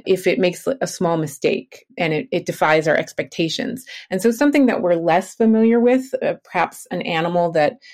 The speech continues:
no one has ever held before, like a baby harp seal,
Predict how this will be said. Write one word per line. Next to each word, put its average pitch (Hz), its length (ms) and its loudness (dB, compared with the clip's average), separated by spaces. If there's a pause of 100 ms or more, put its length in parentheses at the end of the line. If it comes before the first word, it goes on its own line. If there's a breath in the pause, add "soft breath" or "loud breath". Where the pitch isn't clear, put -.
(120)
no 180 120 2
one 175 120 2
has 165 140 0
ever 156 160 0
held 165 320 0 (240)
before, 220 340 4
like 156 160 2
a 156 60 -2
baby 147 260 -2
harp 180 320 0
seal, 170 460 0